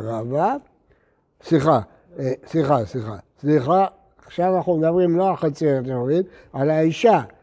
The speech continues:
שחציה שפחה ובת חורין, הוא לא יכול לקדש אותה, כי הוא קדש חצי. אמר לרב חסדא, עמי דמי, בכלל זה לא דומה. הטעם שיער בקניינו. אדם שקידש חצי אישה,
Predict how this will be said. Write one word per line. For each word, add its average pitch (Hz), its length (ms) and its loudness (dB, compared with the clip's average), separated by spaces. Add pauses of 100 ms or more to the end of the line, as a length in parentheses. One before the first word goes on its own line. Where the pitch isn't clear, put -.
(120)
שחציה 151 540 -2
שפחה 165 360 -4
ובת 156 340 0
חורין, 143 420 -4
הוא 180 100 -12
לא 202 80 -4
יכול 247 240 -2
לקדש 139 420 -4
אותה, 117 140 -16 (120)
כי 165 80 -8
הוא 170 80 -4
קדש 226 400 0 (280)
חצי. 269 340 4 (640)
אמר 135 300 2
לרב 156 260 4
חסדא, 170 460 2
עמי 165 220 2
דמי, 170 480 0
בכלל 151 380 -4
זה 175 100 2
לא 185 160 0
דומה. 214 340 0 (420)
הטעם 156 760 0
שיער 156 600 4
בקניינו. 156 800 -4 (300)
אדם 185 400 0
שקידש 170 520 -2
חצי 156 300 -4
אישה, 147 440 0